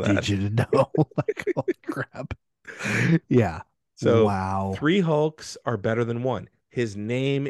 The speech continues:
Speaker 2: is becoming just, it is fucking
Speaker 1: It's
Speaker 2: everywhere.
Speaker 1: mimetic. It's
Speaker 2: Yes,
Speaker 1: mimetic.
Speaker 2: it
Speaker 1: It's a
Speaker 2: is.
Speaker 1: mimetic. It's a viral, it's a mimetic viral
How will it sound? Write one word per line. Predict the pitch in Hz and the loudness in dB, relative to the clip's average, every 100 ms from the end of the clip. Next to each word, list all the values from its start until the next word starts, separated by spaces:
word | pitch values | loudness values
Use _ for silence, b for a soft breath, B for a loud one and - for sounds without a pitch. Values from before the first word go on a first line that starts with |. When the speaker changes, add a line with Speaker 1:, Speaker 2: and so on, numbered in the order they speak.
| - | -6
Speaker 2:
is | 110 | -8
becoming | 90 95 - - 123 117 110 107 104 _ _ | -8 -12 -14 -10 -6 -2 -2 -4 -8 _ _
just, | - 107 - - _ _ _ 147 | -6 -6 -6 -14 _ _ _ 0
it | 147 | 2
is | 135 - - _ _ | 2 -2 -14 _ _
fucking | 196 160 143 | -8 -6 0
Speaker 1:
It's | 170 160 | 0 4
Speaker 2:
everywhere. | 139 147 | 6 8
Speaker 1:
mimetic. | 170 196 117 - - _ - | 10 8 6 0 -14 _ 2
It's | 135 | 4
Speaker 2:
Yes, | 330 | 6
Speaker 1:
mimetic. | 139 135 143 110 - 123 | 6 6 4 4 2 2
Speaker 2:
it | |
Speaker 1:
It's | 127 | 8
a | 135 | 8
Speaker 2:
is. | 131 127 | 8 6
Speaker 1:
mimetic. | 139 143 | 4 4
It's | 135 131 | 2 2
a | |
viral, | 113 113 127 143 135 120 | 0 2 4 4 2 0
it's | 123 | -2
a | 110 | -4
mimetic | 113 117 113 131 147 | -4 -2 0 0 -2
viral | 123 113 123 127 127 | -4 -2 0 0 -2